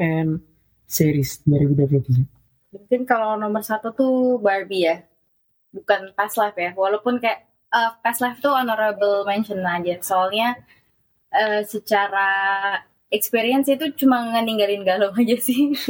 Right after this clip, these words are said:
Speaker 1: <laughs>
Speaker 2: Tapi kalau sece-, overall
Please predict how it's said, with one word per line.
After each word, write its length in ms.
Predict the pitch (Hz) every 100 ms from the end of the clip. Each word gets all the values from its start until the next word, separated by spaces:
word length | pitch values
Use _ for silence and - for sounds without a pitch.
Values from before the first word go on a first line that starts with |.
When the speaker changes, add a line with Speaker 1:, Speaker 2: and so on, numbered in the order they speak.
| 208
Speaker 1:
<laughs> 360 | 208 - - -
Speaker 2:
Tapi 200 | 240 269
kalau 240 | 254 240 - - - _ _
sece-, 400 | - 240 - -
overall 480 | 233 226 233 233